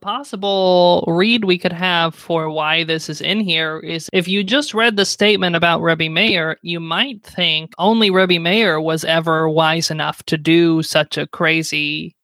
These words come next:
halakhic balancing act. But because we have this sort of anonymous student, that sort of brings in the possibility that anyone could potentially become the Rebbe Meir of their own generation.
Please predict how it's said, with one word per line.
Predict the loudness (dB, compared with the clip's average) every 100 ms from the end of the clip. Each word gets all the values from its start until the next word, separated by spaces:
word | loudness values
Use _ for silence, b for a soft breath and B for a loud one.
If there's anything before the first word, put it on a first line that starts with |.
| _ -6
halakhic | 0 2 2 2 -2 -4 -2
balancing | -2 0 -2 -4 -8 -4
act. | -4 -4 -10 -20 -10
But | 0 0 0
because | -4 -2 0 2
we | 2 0
have | 0 0
this | -2 0
sort | 2 2
of |
anonymous | 2 2 2 2 0 -2
student, | -2 0 2 2 -2 _ _ -6
that | -2 -2 -2
sort | -2 -2
of | -2 -6 -10
brings | -4 0 2 2 0
in | 0 -2
the |
possibility | 0 -2 -2 0 2 2 0 0
that | 0 0
anyone | 0 0 0 0 0 -2
could | -4 -2
potentially | -2 -2 -2 -2 -4 -4
become | -2 -4 0 0 0 -4 -10
the | 0 2
Rebbe | 4 2 0
Meir | 0 0 -2
of | -2 -4 0
their | 0 0
own | -2 -4
generation. | -6 -8 -10 -12 -12 -12 -12